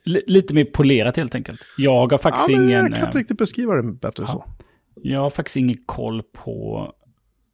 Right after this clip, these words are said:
Speaker 1: vad watch O S ska göra egentligen. Så att, eh, helt, eh, helt ointresserad så länge jag kan starta mina träningspass och, eh, få mina notiser.
Speaker 2: Den
Speaker 1: Eh,
Speaker 2: ska
Speaker 1: det
Speaker 2: ju, förlåt jag avbryter.
Speaker 1: Ja.
Speaker 2: För nu gjorde jag det jag sa jag inte skulle
Speaker 1: Pling.
Speaker 2: göra.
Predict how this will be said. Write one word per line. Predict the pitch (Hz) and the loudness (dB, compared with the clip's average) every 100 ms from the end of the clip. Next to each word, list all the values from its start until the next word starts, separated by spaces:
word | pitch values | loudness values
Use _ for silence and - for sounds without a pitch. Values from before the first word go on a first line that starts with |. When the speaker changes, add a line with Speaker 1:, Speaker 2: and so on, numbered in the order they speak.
| _ - | _ -14
Speaker 1:
vad | 131 107 | -8 -8
watch | 113 107 - | -8 -10 -10
O | 110 110 | -10 -10
S | 107 - | -14 -16
ska | - - 101 | -18 -12 -10
göra | 101 104 113 113 110 | -8 -6 -6 -8 -8
egentligen. | 135 - - - | -10 -12 -14 -12
Så | - | -12
att, | - - | -12 -8
eh, | 104 101 | -4 -2
helt, | 101 - 147 131 - | -2 0 0 0 -2
eh, | 139 127 - - - - - - - | 0 0 -4 -14 -20 -20 -20 -20 4
helt | 185 - | 4 6
ointresserad | 202 170 - 151 147 | 6 6 6 4 4
så | 160 | 4
länge | 160 | 4
jag | 143 | 4
kan | 143 | 2
starta | - 147 139 | 2 2 2
mina | 131 127 | 0 2
träningspass | 135 131 123 107 - 117 117 - - - | 2 4 2 0 0 0 0 -6 -12 -14
och, | - 113 - _ _ _ - | -8 -6 -8 _ _ _ -4
eh, | 117 107 - 55 - - _ _ _ - - | 0 0 0 0 -2 -6 _ _ _ -12 -10
få | - 135 | 0 2
mina | 110 104 | 2 -2
notiser. | 101 110 - - - _ _ - | -4 -8 -8 -8 -10 _ _ 0
Speaker 2:
Den | |
Speaker 1:
Eh, | 151 | 0
Speaker 2:
ska | 120 185 185 | 2 4 4
Speaker 1:
det | 208 | 4
Speaker 2:
ju, | 208 175 - - | 2 -2 -6 -6
förlåt | 185 180 | -2 0
jag | 185 | 0
avbryter. | 175 185 - - - - 427 - | 2 0 -2 -10 -20 -20 -10 -2
Speaker 1:
Ja. | 127 - _ _ _ _ | -2 -4 _ _ _ _
Speaker 2:
För | - | -4
nu | 165 | -2
gjorde | 151 147 | 0 0
jag | 120 | 0
det | |
jag | 117 | -2
sa | - 117 | -2 -2
jag | 110 | -2
inte | 117 - - | -2 0 0
skulle | 196 | 2
Speaker 1:
Pling. | - | 0
Speaker 2:
göra. | 120 127 | 0 -2